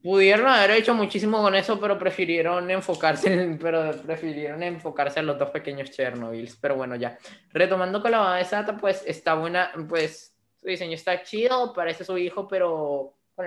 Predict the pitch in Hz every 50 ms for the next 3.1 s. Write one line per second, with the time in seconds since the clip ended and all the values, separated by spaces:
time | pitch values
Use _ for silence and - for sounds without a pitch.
0 | 165 160 165 156 151 147 147 143 _ _ 147 151 147 147 - 180 175 165 160 156
1 | 160 165 160 156 151 151 151 147 165 196 226 233 233 233 - _ _ _ _ _
2 | _ _ _ _ _ _ - 311 226 220 214 220 220 208 196 180 - - - -
3 | _